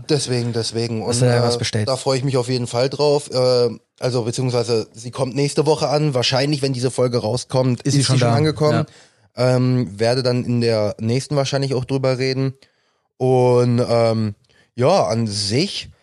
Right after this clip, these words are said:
Speaker 1: wir haben, also, es ist halt wegen Corona, man kann nicht viel machen. Wir waren halt
Speaker 2: Nee,
Speaker 1: einmal on
Speaker 2: nee,
Speaker 1: the
Speaker 2: aber
Speaker 1: road.
Speaker 2: ey, ey,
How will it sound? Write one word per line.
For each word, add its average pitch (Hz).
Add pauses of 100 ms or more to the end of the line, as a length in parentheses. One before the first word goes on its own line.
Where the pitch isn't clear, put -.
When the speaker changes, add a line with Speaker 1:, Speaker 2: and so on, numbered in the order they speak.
(440)
Speaker 1:
wir 120
haben, 165
also, 139 (280)
es 160
ist 160
halt 156 (320)
wegen 139
Corona, 131
man 131
kann 127
nicht 131
viel 131
machen. 127
Wir 123
waren 120
halt -
Speaker 2:
Nee, 440
Speaker 1:
einmal 330
on 233
Speaker 2:
nee, 254
Speaker 1:
the 226
Speaker 2:
aber 156
Speaker 1:
road. 135
Speaker 2:
ey, 208
ey, 202